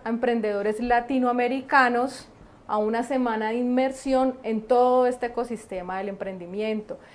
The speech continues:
Entonces, es, eh, primero, e-, es una etapa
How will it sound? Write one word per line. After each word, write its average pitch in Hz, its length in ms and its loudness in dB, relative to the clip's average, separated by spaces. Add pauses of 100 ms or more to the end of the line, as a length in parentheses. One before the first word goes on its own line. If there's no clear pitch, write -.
(160)
Entonces, 208 840 -6
es, 214 300 -4 (160)
eh, - 200 -2 (520)
primero, 262 500 4
e-, 349 220 2
es 226 120 -4
una 240 180 0
etapa 247 600 2